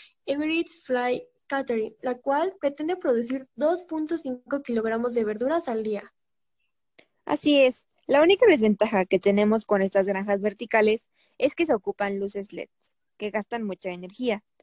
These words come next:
Speaker 2: Se está trabajando para que estas granjas trabajen con energías renovables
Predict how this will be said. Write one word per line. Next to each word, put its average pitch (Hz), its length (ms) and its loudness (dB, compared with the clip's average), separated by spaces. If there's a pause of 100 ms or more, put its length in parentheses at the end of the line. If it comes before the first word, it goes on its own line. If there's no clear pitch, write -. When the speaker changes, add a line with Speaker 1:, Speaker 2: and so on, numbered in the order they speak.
(420)
Speaker 2:
Se 277 60 -8
está 302 140 2
trabajando 220 600 0
para 214 240 -4
que 247 100 -16
estas 285 220 -10
granjas 220 400 -8
trabajen 226 420 -6
con 208 240 -6
energías 208 500 -4
renovables 196 640 -4